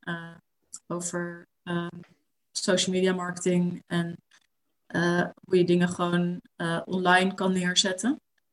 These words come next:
Eh, omdat ik zoiets had van, "Oké, ik moet, ik moet nu gaan investeren om, eh, in ieder geval overeind te blijven en deze tijd door, door te komen." Terwijl ik ook denk dat heel veel, ja, heel veel ondernemers denken van,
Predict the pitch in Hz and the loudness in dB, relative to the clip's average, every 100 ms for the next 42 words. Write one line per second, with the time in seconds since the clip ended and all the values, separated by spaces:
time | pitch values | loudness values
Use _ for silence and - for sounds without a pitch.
0 | _ _ _ - 185 185 - 190 190 196 | _ _ _ 0 4 4 4 6 6 8
1 | 208 208 196 - 185 185 - - _ _ | 6 6 2 0 0 0 -4 -16 _ _
2 | _ - 208 - 185 196 214 226 226 185 | _ -2 4 6 6 8 8 8 4 6
3 | 202 240 240 220 214 196 - - 196 202 | 10 10 12 12 12 6 -2 4 6 6
4 | - - 214 220 277 - _ _ _ - | 6 8 10 10 8 6 _ _ _ -2
5 | 196 190 190 190 _ 196 190 185 185 185 | 0 2 0 0 _ 2 4 4 2 -2
6 | 185 _ 208 214 214 208 208 208 208 214 | -10 _ 8 8 10 10 10 10 10 8
7 | 190 190 190 - 190 190 - 196 196 175 | 6 4 2 -2 2 2 4 4 4 2
8 | 170 - 175 160 - - - 160 - - | -2 -4 -2 -2 -4 -6 -6 -8 -16 -20
9 | - - - - 185 180 190 190 190 196 | -20 -20 -8 4 4 6 2 4 4 4
10 | 190 190 190 - 185 - _ _ - - | 2 2 0 0 -2 -6 _ _ -20 -20
11 | _ _ 190 160 175 185 190 190 196 190 | _ _ 4 6 6 4 0 2 2 4
12 | 190 190 190 190 196 202 - 190 | 4 4 2 2 2 -2 -6 -6